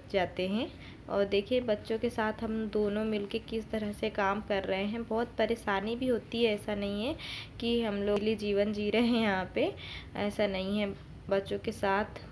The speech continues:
और बहुत एडजस्ट करना पड़ता है और बहुत मुश्किल होती है कोई भी नया काम करने में।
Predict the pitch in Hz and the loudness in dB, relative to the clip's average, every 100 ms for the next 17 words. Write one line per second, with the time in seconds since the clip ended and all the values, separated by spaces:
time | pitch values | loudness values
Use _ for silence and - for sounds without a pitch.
0 | - - 196 190 190 185 208 214 220 220 | -16 -6 -2 0 0 -2 -2 4 4 4
1 | 208 196 196 - - 190 180 180 - - | 2 2 -2 -6 -2 -2 -2 -4 -4 -2
2 | 185 196 226 302 - - - - - 196 | -2 0 0 -2 -6 -14 -16 -8 -2 2
3 | 196 190 196 196 - - - - - - | 2 2 0 -2 -6 -12 -16 -16 -16 -16
4 | - - - - - 196 208 226 208 208 | -16 -16 -16 -12 -4 0 0 2 -2 -2
5 | 226 220 208 208 214 208 - 208 202 202 | -2 0 0 -2 -4 -2 0 2 2 0
6 | 220 196 190 190 190 185 185 190 185 185 | 0 0 0 0 0 -2 -2 -2 -2 -4
7 | 190 233 | -2 -4